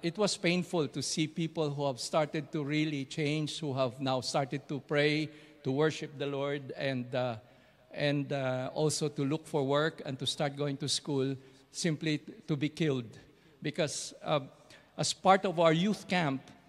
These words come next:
they would, uh, the cere-, we would have a ceremony where they would surrender their weapons, you know, as a sign of, uh, surrender and a sign also of trust. And that haunted me over the years. Did, was I responsible for the death of these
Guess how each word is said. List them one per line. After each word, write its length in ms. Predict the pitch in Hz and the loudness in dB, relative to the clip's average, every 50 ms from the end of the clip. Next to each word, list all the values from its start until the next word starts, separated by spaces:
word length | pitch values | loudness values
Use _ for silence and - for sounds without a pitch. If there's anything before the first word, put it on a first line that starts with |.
| - - - - _ _ _ _ - | -20 -20 -20 -20 _ _ _ _ -4
they 160 | 135 156 165 | 0 2 2
would, 280 | 165 170 175 160 143 - | 4 2 0 0 0 0
uh, 340 | 156 160 147 147 143 139 139 135 | 2 4 4 4 4 2 0 0
the 80 | 156 147 | 0 0
cere-, 340 | - - - 190 190 190 | 0 2 2 2 2 2
we 140 | 170 156 170 | 2 2 2
would 180 | 170 170 180 147 | 2 2 0 2
have 200 | 151 170 170 165 | 2 2 2 2
a 60 | 151 | -2
ceremony 680 | - - 165 165 165 165 156 156 156 156 151 147 139 135 | -2 0 0 2 2 2 2 0 0 0 0 -2 -2 -2
where 300 | 135 143 139 135 127 - - - - - | -2 -2 -2 -2 -4 -8 -12 -20 -16 -14
they 220 | 156 139 151 160 | -2 0 2 2
would 180 | 156 151 151 - | 2 0 -4 -4
surrender 520 | - - 143 139 143 147 147 151 151 147 | -4 -2 0 2 2 2 2 0 0 0
their 140 | 139 143 131 | 0 0 0
weapons, 600 | 131 123 120 - 127 110 104 98 - - - - - _ _ _ _ _ _ _ _ _ _ _ _ _ _ _ _ - - | -2 -2 -4 -6 -10 -12 -10 -8 -8 -10 -10 -12 -18 _ _ _ _ _ _ _ _ _ _ _ _ _ _ _ _ -18 -10
you 120 | 156 147 | -8 -6
know, 120 | 135 131 127 | -4 -4 -4
as 180 | 123 135 - - | -4 -4 -4 -4
a 60 | 143 | -6
sign 380 | - - 170 151 151 151 147 151 | -2 0 2 2 2 2 0 0
of, 220 | 139 127 107 147 | -4 -6 -4 -2
uh, 180 | 147 135 127 117 | -2 -2 -2 -4
surrender 560 | - - 151 147 151 160 151 139 147 143 143 | -4 -2 0 0 0 0 0 -2 -2 -2 -2
and 220 | - - 135 135 | -2 -4 -4 -4
a 80 | 120 117 | -4 -4
sign 260 | - 156 135 131 131 | -2 -2 0 0 -2
also 420 | - - 127 123 - - 143 131 | -2 -4 -4 -4 -4 -4 -4 -4
of 160 | - 135 120 - | -4 -6 -8 -4
trust. 440 | - 139 107 92 - - - - - _ _ _ _ _ _ _ _ _ _ _ _ _ _ _ - - | -4 -4 -4 -4 -6 -10 -10 -14 -20 _ _ _ _ _ _ _ _ _ _ _ _ _ _ _ -16 -4
And 400 | - 175 175 170 165 156 151 185 - - | 0 0 2 2 0 0 -2 -6 -8 2
that 240 | 139 254 254 254 | 2 2 2 2
haunted 460 | - - 180 185 202 190 180 151 131 135 | 2 2 2 2 2 2 -2 -2 -2 0
me 160 | 143 143 139 | 0 2 2
over 200 | 139 127 123 143 | 0 0 0 -2
the 140 | 123 127 123 | -2 -2 -4
years. 320 | 120 123 123 123 123 120 | -2 -2 -2 -4 -4 -4
Did, 220 | - 170 165 160 - - - 160 | -4 -6 -6 -6 -8 -14 -8 -2
was 180 | 170 202 190 | -2 0 0
I 120 | 294 330 311 | 0 -2 -2
responsible 760 | 247 185 - - - 117 123 127 - 131 127 135 135 156 165 - _ _ _ | -4 -4 -4 -4 -4 -4 -4 -4 -8 -10 -8 -8 -8 -8 -10 -12 _ _ _
for 120 | - 175 160 | -4 -4 -2
the 140 | 139 143 | 0 -2
death 320 | 123 123 147 165 165 - - | -2 0 -2 -2 -2 -4 -8
of 160 | 160 135 120 | -10 -8 -6
these 340 | 123 131 123 - - - | -6 -6 -6 -6 -10 -12